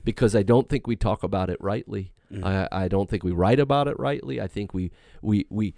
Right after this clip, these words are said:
Speaker 1: we talk about it from apologetic and polemical positions.
Speaker 2: Mm-hmm.
Speaker 1: And I wanna talk about it from reverential positions.
Speaker 2: Right.
Speaker 1: Right? I'd rather come at it av-, from an act of worship than from an act of defense. And there is a place for polemical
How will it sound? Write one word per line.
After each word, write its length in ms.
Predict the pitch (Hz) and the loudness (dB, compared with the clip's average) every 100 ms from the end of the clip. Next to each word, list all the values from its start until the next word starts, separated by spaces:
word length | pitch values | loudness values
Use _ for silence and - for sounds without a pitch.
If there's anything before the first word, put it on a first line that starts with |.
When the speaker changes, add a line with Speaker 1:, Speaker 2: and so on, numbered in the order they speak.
| - | -6
Speaker 1:
we 120 | 101 | -2
talk 280 | - 139 185 | 4 4 2
about 300 | 170 165 165 | 2 2 2
it 140 | - | -4
from 400 | - 123 107 104 _ | -4 -2 -2 -4 _
apologetic 1120 | 120 _ - 123 117 90 90 110 143 - - | -8 _ 0 2 -2 -4 -2 -2 -4 -8 -14
and 260 | - 104 95 | -8 -8 -4
polemical 640 | - 107 98 120 107 - 98 | -4 -2 -2 -2 -2 -4 -6
positions. 800 | - 90 85 92 - 76 - - | -4 -6 -6 -8 -8 -12 -14 -10
Speaker 2:
Mm-hmm. 280 | 101 92 92 - | -8 -6 -8 -8
Speaker 1:
And 160 | 104 | -10
I 140 | 95 135 | -4 0
wanna 260 | 151 113 | 0 -2
talk 220 | 95 104 95 | -2 -4 -4
about 240 | 92 90 | -6 -6
it 80 | 85 | -8
from 200 | 104 87 | -12 -8
reverential 640 | 95 90 87 90 95 85 | -8 -8 -6 -6 -6 -12
positions. 760 | - 82 82 76 - - - 101 | -6 -6 -6 -10 -10 -14 -12 -6
Speaker 2:
Right. 180 | 90 82 _ - | -6 -8 _ -2
Speaker 1:
Right? 240 | 98 107 - | 0 0 -2
I'd 160 | 101 | -2
rather 280 | 117 123 110 | 0 0 -4
come 200 | - 117 | -6 -6
at 160 | 107 98 | -4 -6
it 100 | 92 | -8
av-, 300 | 95 85 87 | -10 -12 -14
from 200 | - 104 | -10 -8
an 80 | 87 | -8
act 260 | 98 101 - | -10 -10 -10
of 100 | 76 | -8
worship 520 | 87 117 - 185 - - - - | -6 -6 -4 -6 -6 -20 -20 -8
than 280 | 101 113 110 | 0 0 0
from 200 | 123 98 | -4 -6
an 80 | |
act 240 | 92 95 - | -6 -8 -10
of 120 | 80 | -12
defense. 440 | 82 - 123 85 - | -12 -6 -6 -6 -8
And 140 | 127 | -4
there 120 | 139 | -2
is 80 | 147 | -2
a 60 | 123 | -4
place 420 | - - 180 107 | -6 -6 -4 -8
for 140 | - 107 | -10 -4
polemical 840 | - 104 107 120 107 - 92 | -2 -2 -4 -6 -8 -8 -12